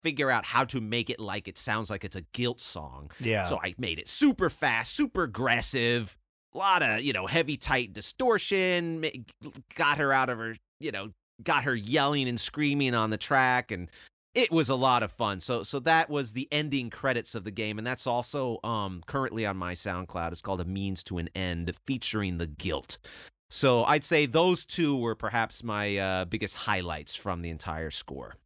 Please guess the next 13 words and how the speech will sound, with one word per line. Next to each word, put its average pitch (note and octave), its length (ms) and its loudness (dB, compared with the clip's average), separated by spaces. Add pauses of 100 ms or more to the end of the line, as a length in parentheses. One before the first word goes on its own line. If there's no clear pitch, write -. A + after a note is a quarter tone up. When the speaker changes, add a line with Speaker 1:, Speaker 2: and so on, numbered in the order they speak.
(140)
Speaker 2:
That's D3+ 300 -2
awesome, C3 380 2
and A2 120 0
we'll C3+ 100 6
have D3 180 6
a C#3 40 8
link C3 340 2
to G#2+ 180 -2
Tom's A#2 360 -2
SoundCloud A2+ 540 2
in, A2 260 -2
in A2 140 -6
the G#2 300 -4